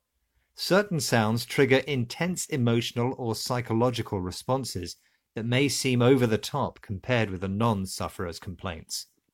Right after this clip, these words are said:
The sound of a loved one chewing their food could trigger a sufferer's anxiety levels or cause them to panic. It may even activate their fight or flight reflexes, making them want to flee.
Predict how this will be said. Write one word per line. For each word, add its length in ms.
The 80
sound 400
of 80
a 40
loved 320
one 280
chewing 460
their 180
food 480
could 200
trigger 420
a 60
sufferer's 640
anxiety 680
levels 460
or 140
cause 320
them 140
to 100
panic. 580
It 100
may 180
even 380
activate 640
their 160
fight 480
or 180
flight 480
reflexes, 720
making 320
them 140
want 180
to 80
flee. 600